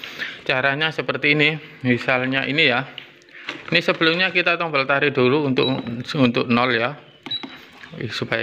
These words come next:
ini tidak, supaya nol kaki semua. Sekarang kita masukkan seperti ini. Nah, ini belum ada harga misalnya ya. Kita masukkan misalnya harga kemasan ini lima belas ribu ya. Nah, sebelum menyimpan ya kita tombol M ini dulu.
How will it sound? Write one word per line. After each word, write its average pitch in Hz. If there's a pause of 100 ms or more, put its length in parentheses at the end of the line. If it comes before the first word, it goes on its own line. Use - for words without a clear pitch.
ini 123
tidak, 120
supaya 113
nol 117
kaki 110
semua. 123 (640)
Sekarang 165
kita 165
masukkan 131
seperti 117
ini. 165 (440)
Nah, 107
ini 131
belum 127
ada 123
harga 120
misalnya 113
ya. 110 (600)
Kita 143
masukkan 147
misalnya 135
harga 120
kemasan 123
ini 131
lima 131
belas 127
ribu 131
ya. 113 (400)
Nah, 117
sebelum 135
menyimpan 135
ya -
kita 127
tombol 120
M 117
ini 117
dulu. 127